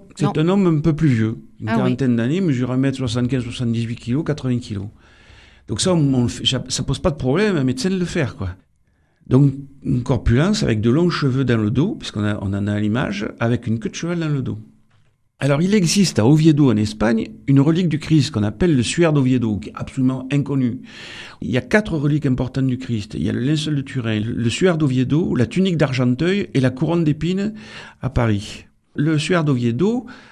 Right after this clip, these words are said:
Speaker 1: en fait, représente les mêmes caractéristiques que le linceul. C'est le groupe A B du sang, on retrouve le même sang, des liquides, et cetera, mais il n'y a pas d'empreinte. Le tissage est différent.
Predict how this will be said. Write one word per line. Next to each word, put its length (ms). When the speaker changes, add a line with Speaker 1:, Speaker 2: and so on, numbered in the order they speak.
Speaker 1:
en 120
fait, 260
représente 500
les 180
mêmes 480
caractéristiques 640
que 60
le 100
linceul. 520
C'est 160
le 60
groupe 300
A 140
B 260
du 160
sang, 500
on 80
retrouve 380
le 40
même 280
sang, 540
des 100
liquides, 480
et 80
cetera, 300
mais 80
il 20
n'y 40
a 40
pas 160
d'empreinte. 560
Le 120
tissage 480
est 60
différent. 640